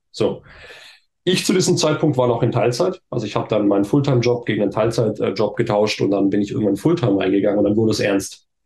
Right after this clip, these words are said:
So, wenn du weißt, ähm, du hast jetzt keine Hunderttausende auf dem Bankkonto hinter dir, die dir irgendwie, äh, jetzt die nächsten Jahre erstmal eine Freiheit, äh, geben und Support geben, war für mich der Druck schon sehr, sehr hoch.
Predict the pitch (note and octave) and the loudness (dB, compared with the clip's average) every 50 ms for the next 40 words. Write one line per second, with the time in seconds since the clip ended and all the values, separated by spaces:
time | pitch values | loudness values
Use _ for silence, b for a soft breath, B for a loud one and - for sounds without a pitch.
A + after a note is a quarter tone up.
0 | _ _ _ _ - - G2 F#2+ - - G#2+ G#2 G#2 G#2 G2 F#2+ A2 B2 C3+ B2+ | _ _ _ _ -4 -2 -2 -2 -2 -2 -2 0 0 2 2 2 2 2 0 0
1 | - - - B B B B B B B - G2+ G2+ G2+ G2+ G2 G#2+ A2 G#2+ - | -2 -6 -12 B B B B B B B -2 0 2 2 2 2 2 0 0 -2
2 | - - - - G#2+ G2+ G2+ G#2 G2+ F#2+ F#2+ F#2 - _ _ _ _ _ _ _ | -4 -8 -6 -4 -2 0 0 2 2 0 -2 -4 -6 _ _ _ _ _ _ _
3 | _ _ _ - D3+ E3+ D#3+ C#3 A#2+ - B2 B2 C#3 C3 A#2+ A#2 A2+ G#2+ G#2+ G#2+ | _ _ _ 0 2 4 4 4 2 2 2 2 2 2 2 2 2 2 2 2
4 | G#2 G#2 G#2+ G#2+ - - - G#2+ G#2 G#2+ A2 A2+ - B2 A#2 A2 - A2 G#2+ G#2 | 4 2 2 2 0 0 0 0 2 2 0 0 2 0 0 2 2 2 2 0
5 | G2+ B B B B B C3 B2 A#2+ B2 A2 A2 A2 A2 G#2 G2+ G#2 G2+ A2 G#2+ | -2 B B B B B 2 2 2 2 0 2 0 0 0 0 -2 -4 -2 -2
6 | G#2+ G#2+ G#2+ G#2 G2+ G#2 G#2 G#2+ G#2+ G2+ G2 - - B B B B - - - | 0 0 0 2 2 2 2 2 2 2 0 -2 -4 B B B B -6 -4 -2
7 | A2 G#2 G#2 G2+ - - G#2+ G#2 G2+ G2+ G#2 G#2 G#2 - G#2+ G2+ G2 F#2+ - - | 0 0 0 0 0 0 0 2 2 2 0 0 0 0 0 0 -2 -2 -2 -2
8 | A2 G2+ G2+ G2 F#2+ - - - - - G2+ G2 F2 G#2 G2+ G2 - - - - | -2 -2 -2 -2 -4 -4 -4 -4 -2 0 0 0 0 0 -2 -2 -2 -4 -2 -2
9 | A2 A2+ A2 - G#2 G2 G2+ G#2+ A2 B B B B B - G#2+ G#2 - A2+ G#2+ | -2 -2 0 0 0 0 0 0 -4 B B B B B -2 -2 0 0 0 0
10 | G#2+ - - G#2 - - A#2 A2 - - G#2 G2+ G2+ G2+ F#2+ G2 F#2+ G2+ G2 F#2+ | 0 0 0 -2 0 0 -2 0 0 2 2 2 2 2 0 0 0 0 0 -2
11 | B2+ C3 | -4 -8